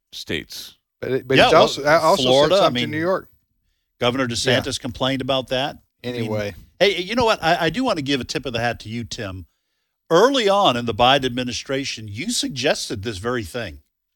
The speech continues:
Speaker 3: Do you remember that?
Speaker 2: Yeah.
Speaker 3: You suggested
Speaker 2: Yeah.
Speaker 3: what what we ought to do is just put 'em on buses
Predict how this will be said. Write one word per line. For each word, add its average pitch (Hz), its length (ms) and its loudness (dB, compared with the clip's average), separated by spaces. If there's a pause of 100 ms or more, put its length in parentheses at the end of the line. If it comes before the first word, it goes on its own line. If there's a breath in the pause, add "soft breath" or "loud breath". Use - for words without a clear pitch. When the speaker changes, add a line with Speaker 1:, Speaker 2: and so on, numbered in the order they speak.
(140)
Speaker 3:
Do 139 60 -4
you 170 60 -4
remember 233 260 0
that? 220 220 2
Speaker 2:
Yeah. 135 260 4 (140)
Speaker 3:
You 185 120 -4
suggested 170 520 0
Speaker 2:
Yeah. 135 40 -6
Speaker 3:
what 160 180 -4 (340)
what 139 100 2
we 147 120 4
ought 185 100 6
to 185 80 2
do 170 260 2
is 123 100 0
just 123 220 -4
put 160 160 0
'em 175 120 -2
on 165 180 4
buses 156 500 -2